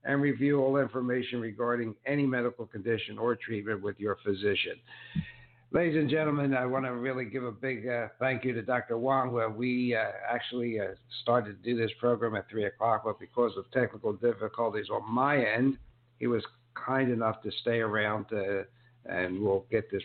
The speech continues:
program rolling. I, I, I just wanna hold him off a second because he, he does talk about medical error as the third leading cause of death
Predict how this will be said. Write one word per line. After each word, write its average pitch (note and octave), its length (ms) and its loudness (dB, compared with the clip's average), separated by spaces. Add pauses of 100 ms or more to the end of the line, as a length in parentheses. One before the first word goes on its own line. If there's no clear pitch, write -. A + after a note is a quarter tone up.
(100)
program F#2+ 500 0
rolling. A#2 400 4 (1040)
I, C3 100 2
I, C#3+ 420 4 (100)
I D3 60 4
just E3 260 0
wanna D#3 160 2
hold D3+ 320 4
him D3 160 4
off C#3 220 2
a A#2 60 -2
second A2+ 440 -4
because B2 400 -4 (240)
he, C#3 380 -4
he F3 100 0
does F#3 320 2
talk E3 220 2
about C3 520 0
medical C#3 680 0
error C3+ 260 4
as G#2 240 -2
the G2+ 80 -10 (120)
third B2+ 360 0 (400)
leading A#2+ 360 -2
cause G#2+ 340 -2
of G2 140 -12
death A2 160 0